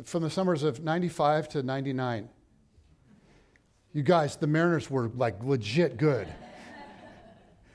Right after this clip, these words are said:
But I also talked a lot about church. So I, I talked with them a lot. I treated them with as much respect as I could, like Jesus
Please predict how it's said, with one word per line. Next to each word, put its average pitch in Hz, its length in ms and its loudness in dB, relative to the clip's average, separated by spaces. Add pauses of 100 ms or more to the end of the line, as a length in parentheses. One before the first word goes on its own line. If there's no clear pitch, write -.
(140)
But 233 80 6
I 262 80 6
also 262 240 2
talked 226 240 -2
a - 20 4
lot 185 120 4
about 180 180 0
church. - 360 -2
So 185 420 4 (1120)
I, 147 180 2
I 175 80 6
talked 208 240 4
with 226 80 2
them 202 100 2
a 185 60 4
lot. 175 160 6
I - 20 0
treated 214 380 2
them 202 120 4
with 190 140 0
as 147 140 -2
much 160 180 -2
respect 175 400 -2
as 143 100 -4
I 143 60 0
could, 190 380 -2
like 120 160 -4
Jesus 165 460 -8